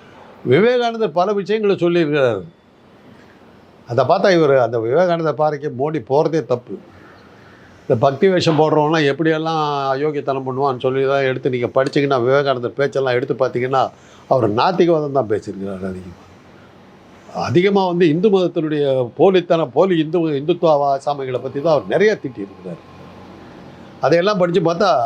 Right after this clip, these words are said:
அது மோடியை பத்தி பேசுன மாதிரியே இருக்கும், அல்லது ஆர் எஸ் எஸ் பத்தி பேசுன மாதிரியே இருக்கும். இந்துத்துவான்னு பேசுறவங்களாம், இந்த, இந்த மாதிரிலாம் பேசுறவங்களாம் இந்துத்துவான்னு சொன்னா உதங்கிடாட்டு இருக்காரு.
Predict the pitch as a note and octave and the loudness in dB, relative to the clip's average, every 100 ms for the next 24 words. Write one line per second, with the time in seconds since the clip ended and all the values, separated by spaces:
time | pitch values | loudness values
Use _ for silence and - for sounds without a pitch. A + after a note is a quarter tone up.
0 | A2+ - - D3 C3+ A2 F#3+ A3 G#3 F#3+ | -4 -12 -4 0 0 4 4 4 2 2
1 | E3 F3 E3+ D#3+ D#3 C#3 A2 - - - | 4 2 2 0 0 0 -2 -10 -20 -20
2 | - - - - - D3 F#3 C#3+ D#3 G#3 | -20 -20 -20 -16 -2 2 4 4 2 0
3 | F3+ F3+ D3+ D3+ C3 C3 C3+ B2+ B2 A#2 | -2 -6 -8 -10 -6 -6 -8 -10 -8 -8
4 | G#2+ - - - - - C#3+ F#3 F#3 G3 | -10 -14 -20 -20 -20 0 2 4 4 2
5 | F3+ C#3+ E3 D3 D#3+ E3+ D3 D3 C3+ C#3+ | 2 0 2 2 0 -2 0 0 2 0
6 | D#3 F3+ D3 D3+ D#3 D#3 D#3 D3 D#3 E3 | 2 0 0 0 -2 0 -2 -2 -2 -2
7 | B2 C#3+ D3+ A#2 C#3+ E3+ D#3 B2+ - F2 | -2 -4 -4 -2 0 0 0 -2 -2 -18
8 | - | -20